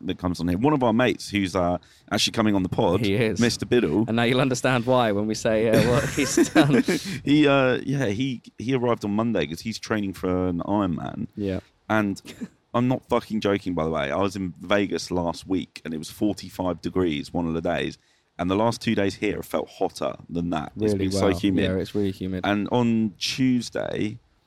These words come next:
Speaker 1: he cycled the entire island. He did a hundred and twenty kilometres on a bike and then did a five K run.
Speaker 2: Yeah, he said, he was telling me about this yesterday, and I was like,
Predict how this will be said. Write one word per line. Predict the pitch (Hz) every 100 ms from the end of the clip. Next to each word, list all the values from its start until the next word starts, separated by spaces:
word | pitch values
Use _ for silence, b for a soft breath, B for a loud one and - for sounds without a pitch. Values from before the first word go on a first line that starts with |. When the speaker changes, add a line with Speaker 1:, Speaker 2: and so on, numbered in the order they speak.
| _ _ _ _ -
Speaker 1:
he | - 120 113 107 -
cycled | - - 123 117 87
the | 87
entire | 92 90 - 110 101 90
island. | 101 98 90 - - _ _ _ _ _
He | -
did | 104
a | 95
hundred | - 135 135 123
and | 127
twenty | 117 120 117
kilometres | - 117 113 98 69 69 - - _ _ _ -
on | 113
a | 107
bike | 92 82 60 -
and | 95 95
then | 104 98
did | 98
a | 87
five | - 92 -
K | 95
run. | 87 92 58 -
Speaker 2:
Yeah, | -
he | 226 240
said, | 233 269 269 - _
he | - 233
was | 233
telling | 285 269
me |
about | 170
this | 127 -
yesterday, | 196 - 104
and |
I | 113
was | 123
like, | 117 113